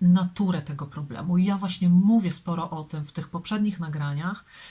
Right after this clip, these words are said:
dlatego nie będę już tego tutaj powtarzała i bardzo cię zapraszam do obejrzenia tych poprzednich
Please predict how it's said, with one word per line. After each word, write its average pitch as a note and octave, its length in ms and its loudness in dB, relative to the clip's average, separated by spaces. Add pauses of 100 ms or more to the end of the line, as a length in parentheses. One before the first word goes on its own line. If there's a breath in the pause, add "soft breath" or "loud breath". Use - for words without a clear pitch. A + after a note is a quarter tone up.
(140 loud breath)
dlatego G3+ 240 -2
nie G3+ 140 4
będę G3 240 0
już F#3 100 -4
tego F3 200 -6
tutaj E3+ 360 -8
powtarzała D3+ 600 -6
i D3 60 -6
bardzo E3+ 340 -4
cię D#3 120 -8
zapraszam D3 500 -6
do C#3+ 240 -6 (640 loud breath)
obejrzenia D3 680 -2
tych - 140 -8
poprzednich D3 680 -4